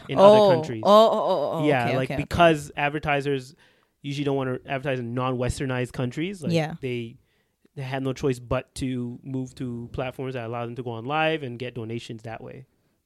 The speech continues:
Speaker 2: That's a little racist.
Speaker 1: Nah, it's just, you know, business is
Speaker 2: That's
Speaker 1: business.
Speaker 2: racist.
Speaker 1: It's business, bro.
Speaker 2: <laughs> I know, but still,
Speaker 1: Everything,
Speaker 2: like,
Speaker 1: everything has a little bit of racism sprinkled in, okay? Or
Speaker 2: Yeah,
Speaker 1: a lot. <laughs>
Speaker 2: but, but to, to, to go back to, like, our point, uh,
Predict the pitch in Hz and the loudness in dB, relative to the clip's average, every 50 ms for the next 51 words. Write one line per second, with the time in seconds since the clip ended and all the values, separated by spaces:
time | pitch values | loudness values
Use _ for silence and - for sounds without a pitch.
0 | _ _ - 226 226 - 202 185 170 165 165 165 170 - - 214 226 240 - - | _ _ -10 -10 -8 -6 -4 -4 -2 -2 -2 -2 -4 -4 -2 -2 -2 -2 -4 -8
1 | - - - _ _ _ _ _ _ _ - 226 262 269 254 262 262 262 247 - | -16 -20 -20 _ _ _ _ _ _ _ -16 -10 -6 -4 -2 -2 -2 -4 -6 -10
2 | 254 226 - - 233 220 220 220 208 180 _ _ _ - 139 117 131 131 147 151 | -14 -16 -12 -10 -10 -10 -10 -10 -12 -16 _ _ _ -16 -8 -6 -6 -6 -6 -8
3 | - 202 175 480 - 415 - 392 349 349 440 508 539 539 508 466 - - 508 508 | -8 -4 -2 0 0 0 0 -2 -4 -2 -2 -2 0 0 0 0 0 -2 -4 0
4 | 480 466 415 359 320 151 151 - - 165 165 170 - 277 - - 269 - 180 - | 2 4 4 4 2 0 -2 -4 -6 -6 -4 -2 -4 -4 -2 -2 -4 -4 -6 -18
5 | - - 403 415 403 392 359 277 - - 175 185 190 190 170 156 156 156 156 190 | -16 -14 -12 -10 -10 -8 -8 -8 -8 -4 -2 0 0 0 0 -2 -2 -2 0 -2
6 | 185 - - - - 156 151 151 151 202 220 - - 208 196 202 226 233 247 240 | -2 -2 -4 -6 -2 0 2 2 2 2 2 4 4 4 6 6 4 4 4 6
7 | 233 220 196 190 180 175 175 185 185 175 175 175 170 170 170 165 151 156 156 151 | 6 6 6 6 6 8 8 8 8 8 8 8 8 8 8 8 6 4 -4 -4
8 | 147 143 - - 143 139 143 127 123 123 117 120 123 135 143 135 135 135 135 - | -6 -6 -8 -8 -6 -6 -6 -6 -4 -6 -6 -6 -6 -6 -6 -6 -6 -8 -10 -16
9 | - _ - - _ - - - _ - - - - 160 160 151 165 180 180 175 | -20 _ -20 -20 _ -20 -20 -20 _ -20 -10 0 6 8 10 10 10 10 8 6
10 | 175 180 180 170 - - - - 160 - - 185 180 180 - _ _ _ _ _ | 6 4 0 -2 -8 -10 -6 -2 0 0 2 2 2 0 0 _ _ _ _ _
11 | - 196 196 - - - 220 202 - - - 240 220 196 196 196 190 - 247 226 | 6 6 6 6 4 0 0 0 0 -2 0 4 4 4 4 2 0 0 0 4
12 | 220 226 220 190 190 175 165 - - - 170 160 160 156 147 - 151 151 156 - | 6 6 6 8 8 6 6 4 0 -2 -2 0 0 0 0 2 2 2 2 2
13 | - 156 151 147 147 - - - | -2 -4 -2 -2 -4 -4 -6 -10